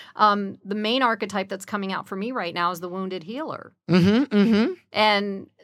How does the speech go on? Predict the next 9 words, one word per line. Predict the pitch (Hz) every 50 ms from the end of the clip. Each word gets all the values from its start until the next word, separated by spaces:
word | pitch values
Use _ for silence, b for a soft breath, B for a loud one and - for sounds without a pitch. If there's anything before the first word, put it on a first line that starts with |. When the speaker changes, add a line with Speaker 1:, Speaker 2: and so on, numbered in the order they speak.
| _ _ -
Speaker 1:
that | 196 208 220 220 226 233 240
is | 240 226 226
a | 208
huge, | 202 202 - - 233 226 226 220 220 190 208 190
because | 208 220 196 196 214 208 202 196 196 196 -
as | - 202 202
a | 220 220
wounded | 202 226 247 247 247 220 202 190
healer | 196 220 254 - 214 214 190 180 180 185 185 185